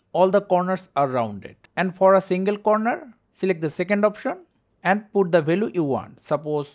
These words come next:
one thousand. Then press on enter. See, it's really that simple. So how to do it for any shape? Select the pen tool, create a triangle,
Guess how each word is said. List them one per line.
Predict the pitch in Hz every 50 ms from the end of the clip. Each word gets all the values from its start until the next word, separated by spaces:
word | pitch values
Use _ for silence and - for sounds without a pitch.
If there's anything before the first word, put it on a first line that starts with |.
| _ _
one | - 151 151 147
thousand. | 135 156 156 156 175 220 311 - _ _ _ _ _ _ _ _ _ _ _ _ _ _ _ _
Then | 151 165 208 233 226
press | - 165 147 -
on | 156 139 -
enter. | 147 151 135 117 101 87 - - - - _ _ _ _ _ _ _ _ _ _ _ _ _
See, | - - 214 233 240 247 - _
it's | 180 185 180 - -
really | 180 185 196 202
that | 156 147 131 -
simple. | - - 131 110 - - 92 104 -
So | - - 185
how | 151 131 - 190
to | 185 226 214
do | 175 220 226
it | 226 214 -
for | _ - 214 202 208 - -
any | 185 196 196
shape? | 180 - - 123 - - - _ _ _ _ _ _ _ _
Select | - - 170 180 170 165
the | 175 170
pen | - _ 180 180 185 180
tool, | 185 233 247 - - _ _ _ _ _
create | - 170 185 180 185
a | - 156
triangle, | 151 - 151 143 143 151 160 165 175 202 240 330 -